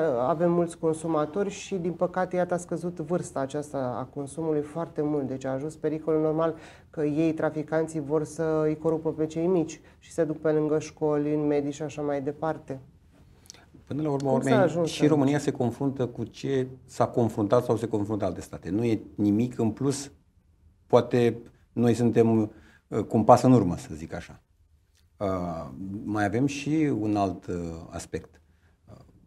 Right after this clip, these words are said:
Speaker 2: modalitatea de, de, uh, schimb de date și, uh, accesul la tot ce înseamnă online. Suntem astăzi la un nivel în care toți tinerii,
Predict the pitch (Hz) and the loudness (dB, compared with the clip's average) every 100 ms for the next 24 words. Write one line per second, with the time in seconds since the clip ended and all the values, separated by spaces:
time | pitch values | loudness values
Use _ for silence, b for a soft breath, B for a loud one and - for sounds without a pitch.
0 | - - - - 95 101 107 101 107 104 | -20 -20 -20 -16 -8 -4 0 4 4 4
1 | - 143 139 120 113 113 107 104 110 107 | 4 4 4 4 4 4 4 2 2 4
2 | 104 101 98 98 - 101 98 92 92 90 | 4 2 0 -4 -12 -10 -8 -8 -8 -8
3 | 90 92 - 135 135 113 110 117 107 - | -10 -12 -6 -2 0 2 2 0 -2 -2
4 | 104 98 98 101 98 98 92 95 87 92 | 0 0 -2 -8 -6 -4 -6 -6 -6 -8
5 | - - 127 127 123 113 113 B B - | -6 0 0 0 -2 -2 -4 B B -4
6 | 95 127 123 117 - 110 110 104 104 101 | -2 0 0 -2 0 0 2 0 0 -2
7 | 98 87 85 - _ _ _ _ _ _ | 0 -2 -6 -14 _ _ _ _ _ _
8 | _ - - - 120 131 123 95 92 - | _ -20 -20 -4 0 4 4 4 0 -2
9 | 127 127 107 90 87 82 87 95 131 92 | -2 0 0 0 -2 -2 -2 -2 -4 -4
10 | 87 - 80 73 - 62 - _ _ _ | -6 -6 -4 -4 -6 -8 -10 _ _ _
11 | _ - 135 160 - - 101 85 76 98 | _ 2 2 2 -4 0 0 0 -4 -8
12 | 127 | -10